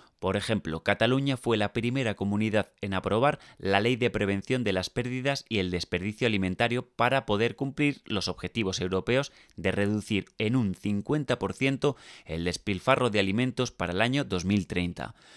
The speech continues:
Los restaurantes deberán medir e informar anualmente sobre sus pérdidas,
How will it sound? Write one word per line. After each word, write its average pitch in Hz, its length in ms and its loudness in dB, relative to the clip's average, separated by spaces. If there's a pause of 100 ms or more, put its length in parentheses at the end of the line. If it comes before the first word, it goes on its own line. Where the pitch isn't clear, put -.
(260)
Los 110 200 2
restaurantes 127 800 2
deberán 101 380 2
medir 104 440 0
e 107 80 -2
informar 101 680 0
anualmente 123 720 2
sobre 90 260 -4
sus - 200 -8
pérdidas, 151 520 0